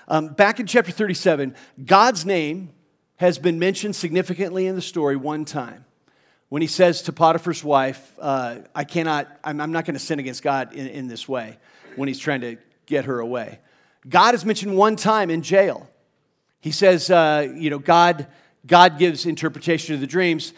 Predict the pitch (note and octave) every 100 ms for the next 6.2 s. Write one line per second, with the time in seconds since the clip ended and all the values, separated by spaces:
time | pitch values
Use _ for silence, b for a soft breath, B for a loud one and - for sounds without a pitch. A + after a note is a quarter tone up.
0 | b C#3 F3 E3+ F#3 D#3+ - A3+ A3 F3
1 | E3 D#3 D3+ C#3+ D#3+ D#3+ D3+ E3+ E3 C#3
2 | D#3 D3+ E3 D#3+ C#3+ C3+ D3 A#2 B2+ _
3 | _ _ _ b b b b b b _
4 | _ - G3 F#3+ G3 G3 B3 B3 G#3 G3+
5 | D3+ C3 C#3+ - - - E3 C#3 E3 E3+
6 | C3+ C3